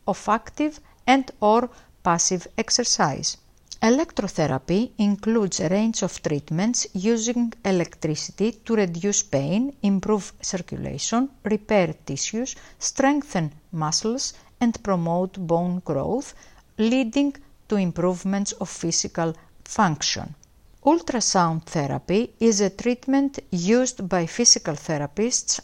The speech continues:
or occupational therapists to relieve pain and to promote tissue healing. Tape therapy,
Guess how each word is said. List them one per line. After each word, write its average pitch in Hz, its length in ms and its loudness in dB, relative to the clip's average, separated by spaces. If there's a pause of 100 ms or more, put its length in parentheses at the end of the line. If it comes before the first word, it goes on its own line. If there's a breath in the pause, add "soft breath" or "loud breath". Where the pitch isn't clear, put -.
(120)
or 247 400 4
occupational 165 720 -2
therapists 143 800 -6 (400 loud breath)
to 233 120 0
relieve 247 460 2
pain 202 420 0 (160)
and 233 220 2
to 233 60 0
promote 180 600 -2
tissue 185 400 -4
healing. 156 560 -2 (520)
Tape 294 300 2
therapy, 165 640 0